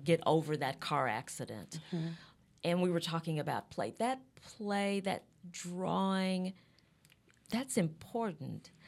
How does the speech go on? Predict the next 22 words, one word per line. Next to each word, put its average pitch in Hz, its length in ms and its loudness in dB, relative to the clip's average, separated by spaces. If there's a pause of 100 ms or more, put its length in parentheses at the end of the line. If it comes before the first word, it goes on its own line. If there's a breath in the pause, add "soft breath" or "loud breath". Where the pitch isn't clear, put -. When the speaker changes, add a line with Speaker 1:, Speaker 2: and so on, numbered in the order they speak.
(160 loud breath)
Speaker 1:
So 202 460 6 (840)
I 208 80 6
guess 226 220 8
parents 226 560 4
or 170 80 6
therapists 208 500 6
have 185 240 2
to 190 80 2
be 165 200 0
patient 214 640 0
to 190 180 0
see 233 400 0
what 196 300 0
comes 180 300 -2
out 190 220 0
of 160 120 -4
that. 69 260 -2 (440 loud breath)
Speaker 2:
Absolutely. - 320 -8
Speaker 1:
Because 190 200 4
they're 208 180 2
your 190 200 2
clues. 160 720 2